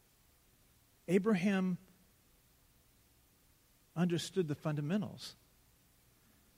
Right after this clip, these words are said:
He understood the character of God was portrayed and lived out in the faith that G-, God's character would always be true.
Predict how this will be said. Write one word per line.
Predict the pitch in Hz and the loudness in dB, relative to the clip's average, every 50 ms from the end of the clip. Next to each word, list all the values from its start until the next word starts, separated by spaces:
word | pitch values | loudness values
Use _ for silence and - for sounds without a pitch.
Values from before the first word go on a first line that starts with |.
| _ _ - - _ - - - | _ _ -20 -20 _ -20 -4 2
He | - 185 | 4 4
understood | 214 220 208 226 - - - 208 165 | 6 4 2 -2 -4 -2 -4 -2 -2
the | 160 | -2
character | 143 - - 180 190 208 220 - - 160 | -4 -4 -2 0 0 0 0 -2 -4 -6
of | 139 120 117 | -6 -6 -4
God | 170 165 175 180 151 123 117 120 117 - - - _ _ _ _ _ - | -4 -2 0 0 0 0 -2 -4 -8 -14 -20 -20 _ _ _ _ _ -6
was | 139 139 139 135 123 | -2 0 0 0 -2
portrayed | - - - - 165 147 131 - - - 165 160 156 143 135 127 127 - - - - _ _ _ _ - | -4 -12 -10 -4 -2 -2 -2 -2 -4 -2 0 2 2 2 2 0 -2 -6 -16 -20 -20 _ _ _ _ -8
and | - 143 147 | -6 -2 0
lived | 147 151 139 143 | 2 2 2 2
out | 147 139 135 135 - - - | 0 0 -2 -2 -6 -8 -6
in | 139 139 | -6 -4
the | 139 127 | -4 -6
faith | - - - 165 151 139 - - - - - - | -6 -4 0 0 0 0 -2 -6 -20 -20 -12 -8
that | 139 131 131 | -8 -8 -6
G-, | 143 - - - | -8 -10 -8 -4
God's | 139 135 139 127 - - | -2 -2 -2 -2 -4 -8
character | - - 165 151 143 135 - - 123 113 107 - - - - | -8 -6 -4 -4 -4 -4 -4 -6 -8 -8 -8 -10 -12 -8 -6
would | 131 127 127 - - - | -6 -6 -6 -8 -8 -6
always | 139 143 139 131 117 110 110 107 107 107 - | -4 -2 -2 -2 -4 -4 -6 -6 -8 -10 -12
be | 143 - 113 110 | -12 -12 -12 -12
true. | - - - - 113 104 104 104 | -12 -14 -14 -12 -12 -12 -12 -14